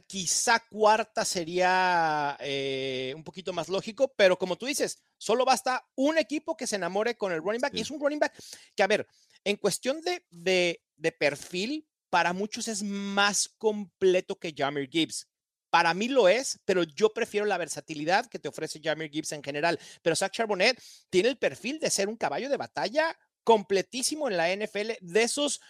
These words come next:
Speaker 1: running backs que puedes colocar como titular y te olvidas durante tres o cuatro años por la posición. Así puede ser Zach Charbonnet para los Bengals.
Speaker 2: Ahora te hago una pregunta al revés.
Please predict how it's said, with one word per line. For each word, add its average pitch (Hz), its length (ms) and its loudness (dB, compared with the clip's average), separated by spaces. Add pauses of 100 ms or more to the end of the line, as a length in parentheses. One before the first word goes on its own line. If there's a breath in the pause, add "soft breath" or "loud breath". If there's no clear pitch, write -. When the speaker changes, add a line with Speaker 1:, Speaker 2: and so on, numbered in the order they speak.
(140 soft breath)
Speaker 1:
running 240 380 2
backs 269 280 4
que 202 120 0
puedes 220 360 -2
colocar 196 540 0
como 202 240 -2
titular 170 640 0
y 208 120 -4
te 202 120 -2
olvidas 202 460 0
durante 165 420 -2
tres 190 300 -4
o 202 40 -6
cuatro 175 380 -4
años 202 400 -4 (220)
por 156 180 2
la 143 140 0
posición. 120 480 -10 (420 soft breath)
Así 143 380 0
puede 139 340 -4
ser 110 220 -8
Zach - 160 -14
Charbonnet 113 360 -12
para 110 160 -10
los 107 140 -14
Bengals. - 380 -20 (260)
Speaker 2:
Ahora 131 400 8
te 151 80 6
hago 156 140 6
una 156 160 2
pregunta 135 420 2
al 135 60 4
revés. 90 800 0